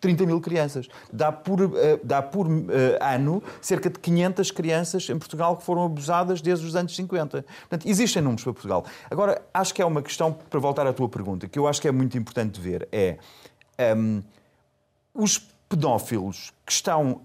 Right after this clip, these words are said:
na Igreja Católica não deixariam de existir se por acaso não estivessem na Igreja Católica. Portanto, há aqui a suspeição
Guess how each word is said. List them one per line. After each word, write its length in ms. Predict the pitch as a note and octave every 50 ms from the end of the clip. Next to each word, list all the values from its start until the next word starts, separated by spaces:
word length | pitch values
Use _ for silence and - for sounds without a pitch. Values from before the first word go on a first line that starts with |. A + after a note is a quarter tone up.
| _ _ -
na 220 | C3+ C#3 E3 F3
Igreja 480 | E3+ D#3+ C3+ B2+ A2+ G#2+ G2+ F#2 G#2+ G#2
Católica 760 | - B2 - - G#2+ F#2 E2+ E2+ F2+ F2 - G2+ G2+ A#2 C#3 - _ _ _ _ _ _ _ _ _ _ _ _ _ _ _ _
não 240 | - D#3 F#3 G3+ G3
deixariam 560 | F3+ F#3 F#3 F3+ - E3 D3+ C#3+ C3+ B2 A#2+
de 80 | A#2 C#3
existir 640 | D#3 - - - - - - A#2+ A2+ B2 C#3+ D#3 D#3 _ _ _ _
se 180 | - - - -
por 180 | - F3 F3
acaso 640 | E3+ E3 - E3+ D3 C#3+ D3 C#3 C3+ D#3 D#3+ F3+ G3+ - _ _ _ _ _ _ _ -
não 140 | D3+ D#3+ F3+
estivessem 420 | F3 E3+ F#3+ E3+ E3+ E3+ E3 F3 E3+
na 80 | E3
Igreja 300 | D#3 D#3 E3 D#3 C#3+ D3+
Católica. 600 | - E3+ E3 - D#3 C#3+ C#3 C#3 B2+ - A#2+ A2+ - - - - -
Portanto, 240 | - D#3 C3 - - -
há 200 | F3+ F#3 F#3+ G3
aqui 540 | - - E3 D#3+ - - D#3+ C#3+ B2+ - - D#3
a 60 | F3+ F3
suspeição 880 | - - - - - - D3+ C#3 A#2 - - A#2+ G#2+ G#2 G2 A#2+ C#3